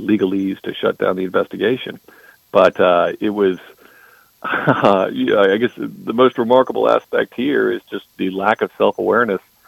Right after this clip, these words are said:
um, by District Attorney Bragg when he's calling this effort, uh, <laughs> by Representative Jordan, you know, a campaign of harassment intimida-, and intimidation. Um, I think those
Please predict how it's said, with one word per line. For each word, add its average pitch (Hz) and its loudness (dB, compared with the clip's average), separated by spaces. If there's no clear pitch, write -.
um, 92 -8
by 92 0
District 98 -6
Attorney 95 -4
Bragg 101 2
when 92 -8
he's 87 -10
calling 98 0
this 92 -2
effort, 90 0
uh, 92 -6
<laughs> - -20
by - 0
Representative 101 2
Jordan, 98 -2
you - -6
know, 87 -6
a 82 -8
campaign 95 -2
of 87 -4
harassment 87 -2
intimida-, 87 -6
and 98 -2
intimidation. 87 -4
Um, 85 -8
I 85 -2
think - -6
those 87 -2